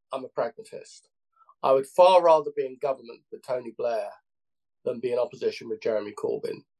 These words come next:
I'm probably to the left of Blair. I'm probably not to the left of Corbyn, but you just need a Labour government. The only thing,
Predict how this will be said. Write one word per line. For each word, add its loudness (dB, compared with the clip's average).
I'm 2
probably 4
to -18
the 4
left 6
of -10
Blair. 4
I'm -10
probably -2
not 0
to -20
the -2
left -4
of -20
Corbyn, -2
but 4
you -6
just 2
need 4
a 2
Labour 0
government. -4
The 4
only 4
thing, 4